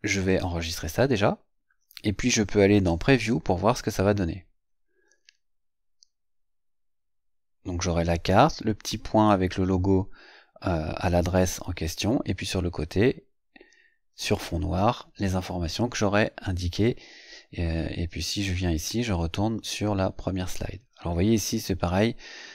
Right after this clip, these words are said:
j'aurais peut-être dû mettre le fond noir aussi. Donc je vais retourner sur Edit. Et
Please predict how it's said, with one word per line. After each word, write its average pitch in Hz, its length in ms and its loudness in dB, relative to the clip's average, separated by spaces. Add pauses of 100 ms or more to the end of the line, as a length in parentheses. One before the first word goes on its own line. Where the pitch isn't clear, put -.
(100)
j'aurais 87 240 0
peut-être 101 240 2
dû 104 140 0
mettre 95 420 2
le 85 680 -2 (920)
fond - 380 -2 (720)
noir 90 340 0
aussi. 135 420 -2 (100)
Donc 95 120 -10
je 95 60 -8
vais 87 80 0
retourner 95 340 0
sur 87 340 -4 (220)
Edit. 92 360 2 (1000)
Et - 320 2